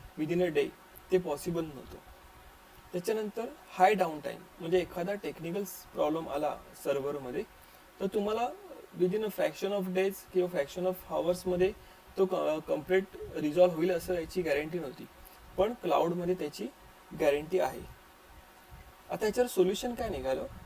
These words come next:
की क्लाउड कम्प्युटिंग, म्हणजेच काय, भाड्याने संगणकीय सेवा वापरणे. म्हणजे तुम्हाला डेटाबेस सर्व्हर हवं असेल,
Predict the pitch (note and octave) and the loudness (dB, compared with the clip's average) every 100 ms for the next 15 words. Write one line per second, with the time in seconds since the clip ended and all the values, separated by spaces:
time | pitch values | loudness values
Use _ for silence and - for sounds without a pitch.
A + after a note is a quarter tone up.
0 | - - - B3+ - G3+ F3+ G3 F#3+ C#3+ | -18 -18 -6 -6 -2 6 6 6 0 -4
1 | A#2+ B2 - - - - - - - - | -4 -8 -8 -14 -16 -14 -16 -18 -20 -8
2 | E3+ G3 A3+ A3+ G3+ G#3 D3+ D3 D3+ G3 | -2 0 0 -2 -2 -2 -4 0 4 4
3 | G#3+ G3+ F3+ F#3 F#3 F#3 F3+ D#3 F#3 F#3 | 2 0 2 2 2 -2 -2 -2 -2 -2
4 | C3 B2+ A#2+ A#2 - - - - - - | -6 -6 -8 -10 -20 -20 -20 -20 -20 -20
5 | - - D#3+ F3+ F3+ F3 E3+ C#3+ F#3 E3 | -20 -8 2 4 4 0 0 2 2 2
6 | E3+ D#3+ D#3+ D#3 D#3 D3+ D#3+ D#3+ | -4 -2 0 0 -2 -2 -4 -4